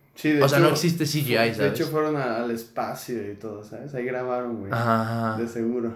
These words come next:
Speaker 2: También eso fue sorprendente.
Speaker 1: <laughs>
Speaker 2: No, pero, por ejemplo, los rayos láser creo que es como
Speaker 1: Sí.
Speaker 2: pasas una luz o una cosa así,
Speaker 1: Ah,
Speaker 2: luego
Speaker 1: sí, sí.
Speaker 2: para los espacios cortas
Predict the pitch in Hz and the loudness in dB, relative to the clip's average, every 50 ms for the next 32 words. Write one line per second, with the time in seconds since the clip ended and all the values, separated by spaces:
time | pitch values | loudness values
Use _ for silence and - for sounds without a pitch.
0 | - - 113 110 110 110 110 110 110 113 113 113 113 104 113 113 110 107 107 101 | -4 -2 -2 -2 0 -2 -2 -2 -2 -2 -4 -6 -6 -6 -6 -6 -6 -4 -4 -2
1 | 98 101 101 98 98 101 95 - - - - - - - - 175 - - - - | -2 -2 -2 -4 -6 -8 -12 -12 -18 -20 -20 -20 -16 -10 -10 -8 -6 -6 -8 0
2 | - 143 151 165 180 190 190 190 170 165 151 139 - 135 127 120 - 135 127 123 | 4 6 8 10 10 10 8 6 6 4 2 4 2 0 0 0 0 -4 -4 -4
3 | 113 127 120 117 117 113 113 113 113 110 110 110 - - 117 117 120 117 113 120 | -4 -2 -2 0 2 2 2 2 2 0 -2 -6 -12 -10 -6 -4 -4 -2 0 0
4 | 131 139 143 160 160 160 160 151 151 147 - 165 156 139 - 143 143 - 135 - | 0 0 0 0 -2 -2 -4 -4 -4 -4 -6 -8 -8 -6 -6 -8 -8 -8 -10 -12
5 | - - 143 131 120 107 98 101 101 101 _ _ _ _ _ _ _ _ - _ | -8 -6 -6 -6 -6 -6 -10 -10 -12 -16 _ _ _ _ _ _ _ _ -20 _
6 | _ _ _ _ _ _ - - - 113 127 123 120 - 143 139 127 127 131 131 | _ _ _ _ _ _ -10 -4 -2 -2 -2 -2 0 2 4 4 4 4 4 4
7 | 131 131 127 123 113 - 120 113 113 117 117 113 - 123 123 120 - - 117 113 | 2 2 0 0 -2 -2 -4 -4 -4 -4 -6 -6 -8 -10 -8 -8 -8 -6 -4 0
8 | 113 117 120 127 131 127 127 120 117 113 - 120 110 110 113 107 104 98 107 101 | 2 4 4 4 4 2 0 -6 -12 -6 -2 2 4 4 4 4 2 -2 -6 -10
9 | 101 - 120 120 120 - 135 135 139 - 131 123 123 - 127 131 135 139 - - | -2 0 0 0 2 0 -2 -2 0 0 0 0 0 0 0 0 0 -2 -6 -12
10 | - | -14